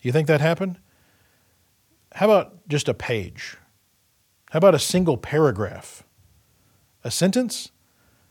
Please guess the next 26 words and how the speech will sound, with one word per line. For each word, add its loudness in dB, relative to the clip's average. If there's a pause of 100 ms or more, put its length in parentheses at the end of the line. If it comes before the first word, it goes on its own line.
(340)
Okay, 0
surely 4 (260)
they -2
made 0
at -4
least -2 (260)
one -2
word, 2
right? -4 (1040)
According 4
to 4
Mike 0
Phillips, 0
one 4
of 2
the 2
researchers, -2
the -6
first 4
thing 2
that 0
happened -2
was 2
that -2
the, -2
quote, 4